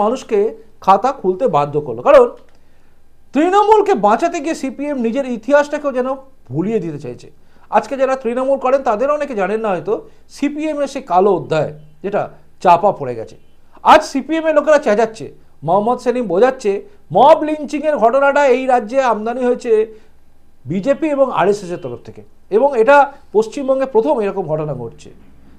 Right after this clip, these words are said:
তাই কি মোহাম্মদ সেলিম? বিজেপির জন্ম হয়েছে উনিশশো আশি সালে, ছয়ই এপ্রিল। উনিশশো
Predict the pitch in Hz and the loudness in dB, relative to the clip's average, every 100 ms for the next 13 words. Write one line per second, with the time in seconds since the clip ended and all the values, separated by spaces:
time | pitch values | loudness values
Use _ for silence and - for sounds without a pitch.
0 | - 269 320 330 359 330 330 339 339 339 | 6 8 8 6 6 6 8 6 6 2
1 | 370 359 185 - - - - - - - | 4 2 0 -10 -20 -20 -20 -20 -20 -20
2 | - - - - - - - 143 269 330 | -20 -20 -20 -20 -20 -20 -14 -4 0 2
3 | 339 330 220 269 311 320 311 311 277 277 | 0 0 4 4 6 6 6 4 -2 -4
4 | - 311 226 226 262 240 170 - 247 240 | -2 2 2 2 -4 -4 -4 0 2 2
5 | 190 - 139 - - - - - 254 - | -2 -6 -12 -12 -20 -20 -14 -6 -6 -4